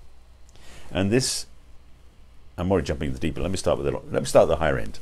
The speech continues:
<laughs> I'm already diving into the answers. Like, no, let me start with more of the problems. You know what I'm talking about, and see if you can relate.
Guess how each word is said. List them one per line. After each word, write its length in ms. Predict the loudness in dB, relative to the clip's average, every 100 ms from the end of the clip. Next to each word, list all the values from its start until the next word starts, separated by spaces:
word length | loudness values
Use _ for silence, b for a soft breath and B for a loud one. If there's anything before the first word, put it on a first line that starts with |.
| -8
<laughs> 100 | 0
I'm 80 | 2 4 2 2 B -2
already 200 | 4 6
diving 260 | 8 8 8
into 100 | 6
the 60 | 4
answers. 340 | 2 0 -2
Like, 160 | -2 0
no, 120 | 2
let 100 | 4
me 60 |
start 260 | 4 4 2
with 140 | 0
more 200 | 0 2
of 120 | 2 0
the 220 | -2 -2 -6 -6 -8 -2
problems. 480 | 0 0 0 -4 -4
You 60 |
know 60 | -2
what 120 | -2
I'm 40 | 0
talking 220 | -2 -2
about, 240 | -2 -4
and 240 | -6 -8 -8
see 160 | -6
if 60 | -6
you 60 | 2
can 100 | 8
relate. 380 | 8 8 2